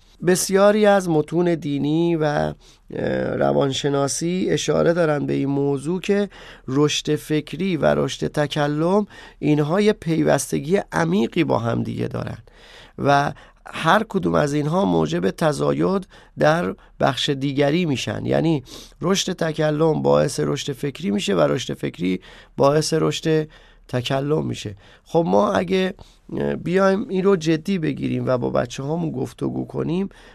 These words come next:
واقعاً، اه، فضای رشد فکری رو در اونها فراهم کردیم. ببینید، گفتگوها فقط عامل رشد فکری نیستن که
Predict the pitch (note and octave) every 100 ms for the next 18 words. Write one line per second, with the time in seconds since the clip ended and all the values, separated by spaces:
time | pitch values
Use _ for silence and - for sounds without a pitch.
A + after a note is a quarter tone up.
0 | - - D#3 D#3+ D#3+ F#3+ G3 G3 - -
1 | - - D3 C#3+ C3+ D3 D3 E3+ D3+ B2+
2 | C3 C3 B2 D3+ E3+ D3+ C#3 C3 B2 C3+
3 | C#3+ D3 - C3 B2 B2+ B2 - G2+ G2+
4 | A#2 - _ - - - - G3 A3 A3
5 | G3 - _ _ _ - E3+ D#3 - D#3+
6 | D#3 E3 D#3+ G3+ - F3 D#3 F#3 G3+ -
7 | D#3 D3 D3+ D3+ D3 C#3+ - C#3 C#3+ C3
8 | F3 F3+ F#3+ - D#3 C3 B2 C3+ C3+